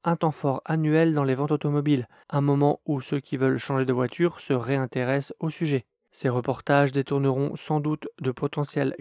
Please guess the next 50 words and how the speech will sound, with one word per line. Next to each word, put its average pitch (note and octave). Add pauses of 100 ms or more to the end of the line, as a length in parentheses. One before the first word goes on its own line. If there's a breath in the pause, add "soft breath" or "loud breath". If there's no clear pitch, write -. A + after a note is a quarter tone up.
clients F3
de D#3
l'électrique D#3
pour C3
de C3+
mauvaises C3
raisons. C#3 (400)
Ces -
pratiques E3+
m'inquiètent. D#3+ (320)
En E3
étant F3+
expert F#3
de D#3
ce C#3+
sujet, C#3+ (100)
ces -
mensonges B2+
me B2
sautent -
aux D3
yeux. C3 (300 soft breath)
Mais D#3+
je E3+
ne E3
suis -
pas F3
expert E3
de E3
tout. F3 (400)
Si C#3
T C3+
F -
un D3
nous C#3
ment D3
sur -
la B2+
voiture B2
électrique, C#3
ils D3+
peuvent C#3
nous C3+
avoir B2+
menti C3+ (140 soft breath)
sur -
un C#3+
tas D#3+
d'autres D#3
sujets. D#3+